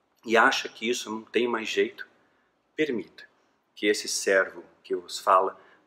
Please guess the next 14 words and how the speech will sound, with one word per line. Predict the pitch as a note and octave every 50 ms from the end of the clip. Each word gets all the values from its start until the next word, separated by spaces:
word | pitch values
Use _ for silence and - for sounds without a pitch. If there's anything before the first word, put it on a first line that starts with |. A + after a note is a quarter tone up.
| _
possa | - A#2+ B2+ C3 - - C3+ B2
ser | - - B2+
um | B2+
instrumento | B2+ - - - A#2+ A2+ C3 D3+ C#3+ - C#3+
nas | C3 B2 A#2
mãos | A#2+ A2+ A2 G#2+
de | - G#2
Deus, | F#2 E2+ D#2+ D#2+ - - - - _ _ _
pra | - G#2+ G#2
falar | - - F#2+ F#2 F#2
ao | F2+ F#2
seu | - - F#2+
coração, | - - - - - - - G#2 G2+ G2+ - - _ - - - - _ _ _ _ -
pra | A#2 A#2 A2+ A2+ A2+ A2+ A2 G#2+ G2+ -